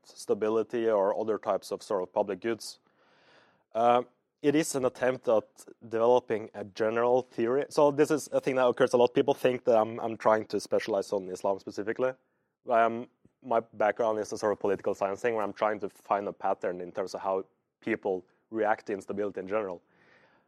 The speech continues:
Someone pointed out to me once that my argument isn't real about Islam at all,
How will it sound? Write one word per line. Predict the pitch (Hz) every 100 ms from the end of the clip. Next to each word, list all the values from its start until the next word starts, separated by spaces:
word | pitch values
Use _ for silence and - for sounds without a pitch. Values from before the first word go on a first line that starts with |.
| _ _ _
Someone | - 156 196
pointed | 156 135
out | 120 127
to | 143
me | 135
once | 127 127
that | 117
my | 95
argument | 123 127 110
isn't | 104 104
real | 98 107
about | 98 92
Islam | 101 104 95
at | 92
all, | 117 120